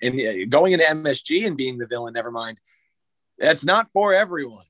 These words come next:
And he loved it. He clearly, uh, just accepted the moment. And I think it's gonna be something that we could run with and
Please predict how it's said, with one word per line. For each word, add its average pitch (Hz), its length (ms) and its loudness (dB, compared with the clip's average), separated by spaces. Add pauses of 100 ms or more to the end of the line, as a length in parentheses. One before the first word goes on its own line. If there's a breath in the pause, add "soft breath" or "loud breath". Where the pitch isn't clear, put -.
And 123 220 -8
he 170 220 -4
loved 139 380 0
it. 143 140 0
He 120 220 -16
clearly, 156 640 2
uh, 101 340 -4 (380)
just - 240 -10 (240)
accepted 143 520 0
the 123 80 0
moment. 127 460 -2
And 107 360 -6 (360 loud breath)
I 139 100 4
think 151 200 4
it's 151 140 -2
gonna 147 120 2
be 139 60 4
something 139 300 -2
that 127 120 2
we 127 100 0
could 117 140 -4
run 127 260 -2
with 120 200 -4
and 117 180 -10